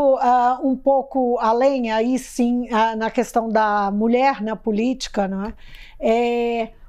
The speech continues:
como que a criação desses, ah, ah, ah, não é? A criação dessa procuradoria,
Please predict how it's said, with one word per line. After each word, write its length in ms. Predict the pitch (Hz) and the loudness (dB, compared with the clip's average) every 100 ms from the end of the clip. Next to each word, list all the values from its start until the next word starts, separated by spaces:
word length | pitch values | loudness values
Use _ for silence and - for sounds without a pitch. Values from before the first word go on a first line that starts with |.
| - | -2
como 280 | 440 494 494 | 0 0 0
que 400 | 359 339 311 - - - - - | 2 2 2 -4 -20 -20 -20 -10
a 80 | - | -8
criação 760 | - 349 320 262 - 285 247 214 | -2 2 2 0 0 0 2 2
desses, 520 | 220 208 - 180 - | 2 2 -4 -4 0
ah, 40 | 196 | 0
ah, 720 | - 196 190 190 185 180 180 | 0 0 -2 -2 -2 -2 -2
ah, 40 | |
não 140 | 190 226 | -2 0
é? 200 | 254 220 | 2 0
A 40 | |
criação 600 | - 247 220 - 262 247 226 | 0 2 0 0 0 0 2
dessa 260 | 220 - | 0 0
procuradoria, 1080 | 208 220 202 214 208 196 190 247 247 226 | -2 -2 0 0 0 0 0 0 2 0